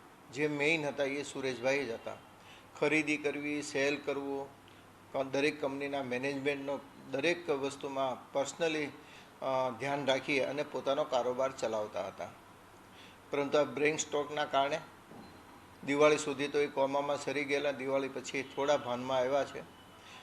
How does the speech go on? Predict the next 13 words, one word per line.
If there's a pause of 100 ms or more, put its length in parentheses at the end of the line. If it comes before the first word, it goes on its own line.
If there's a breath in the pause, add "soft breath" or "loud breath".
(160)
પરંતુ
દિવાળી
સુધી
ફેક્ટરીઓ
એ
માટે
સ્ટાર્ટ
રાખેલી
એમના
લઘુબંધુ
શ્રી
દિનેશભાઈ
લખાણીએ